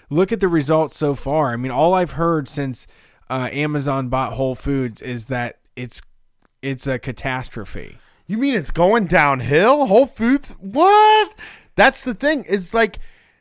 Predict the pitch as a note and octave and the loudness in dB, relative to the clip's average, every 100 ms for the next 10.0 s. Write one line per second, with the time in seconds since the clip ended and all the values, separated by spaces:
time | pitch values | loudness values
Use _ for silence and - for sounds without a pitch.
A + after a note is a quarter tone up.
0 | _ _ _ _ _ _ _ _ _ _ | _ _ _ _ _ _ _ _ _ _
1 | _ A#3 C4 - - - _ _ - B3+ | _ -4 -4 -4 -12 -14 _ _ -4 0
2 | D4+ C4+ F#3+ E3+ A3+ F3+ - E3 G#3+ G3+ | 2 0 -2 -2 -2 -2 -14 -6 -4 -4
3 | _ C#3+ A3 G#3 - C3+ - G#3 A3 B3 | _ -10 -6 -6 -8 -10 -2 -2 0 -2
4 | B3 G#3+ F3+ - F3+ F3+ - D#3+ C#3 A#2 | -2 -2 -2 -2 -2 -4 -8 -8 -6 -8
5 | - C#3 C3 C3+ B2 F#2+ G2+ - G#2+ A2+ | -2 0 0 0 -4 -6 -8 -8 -4 -4
6 | G2+ F#2+ G#2 G#2 G#2 G2 - A2+ A2 E2+ | -4 -4 -6 -6 -6 -6 -4 -4 -4 -6
7 | F2 A2 F2 E2 C#3 C#3+ F3 C4+ - B3 | -10 -8 -8 -4 -4 -2 2 2 2 -2
8 | A3 F3 F#3+ E3 C#3+ - E3 E3+ D#3 C#3+ | -2 -4 -6 -6 -6 -4 -4 -4 -4 -2
9 | B2+ A2+ G#2+ A2 A2+ C3+ E3 F#3 G#3 G3 | -2 -4 -6 -8 -6 -4 -4 -4 -8 -10